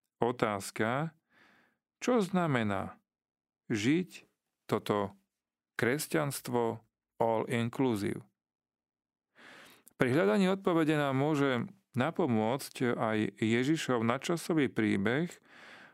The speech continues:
o pozvaní na večeru. My, grécko-katolíci, ho čítame, takzvanú Nedeľu pravcov, ktorú slávime ako druhú pred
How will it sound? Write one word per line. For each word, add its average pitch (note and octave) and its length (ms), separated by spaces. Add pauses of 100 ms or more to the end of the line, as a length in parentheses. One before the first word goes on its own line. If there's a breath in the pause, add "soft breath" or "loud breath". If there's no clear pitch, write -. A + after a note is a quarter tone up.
(160 loud breath)
o A2 240
pozvaní C3 960 (320)
na A#2+ 160
večeru. G#2+ 560 (1040)
My, A2+ 400 (560 loud breath)
grécko-katolíci, A#2+ 1200
ho A2 400
čítame, A#2 960 (240)
takzvanú G#2+ 800
Nedeľu G#2+ 480 (240)
pravcov, A2 800
ktorú E3 320 (480 loud breath)
slávime D3 480
ako B2+ 320
druhú A#2+ 800 (560 soft breath)
pred C#3 400